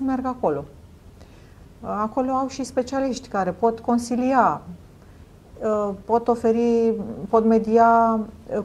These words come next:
cu anumiți furnizori care oferă curs-, cursuri de calificare sau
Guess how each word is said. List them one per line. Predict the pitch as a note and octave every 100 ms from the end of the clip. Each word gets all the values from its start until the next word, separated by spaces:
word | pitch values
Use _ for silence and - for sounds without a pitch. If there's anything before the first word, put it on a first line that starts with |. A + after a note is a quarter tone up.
| -
cu | A3 G#3+
anumiți | G#3+ G#3+ A3+ A3+ -
furnizori | - A3+ G#3+ G#3 G#3+ A3 A3+
care | A3 A3 A3
oferă | A3 G#3 A#3 A3+
curs-, | G#3+ F#3+ F#3 - -
cursuri | A3+ A3 B3+
de | A3 A3
calificare | G#3+ G3+ G3+ G#3+ C4+ C4 D#3
sau | D3+ F3 F3 F3 F3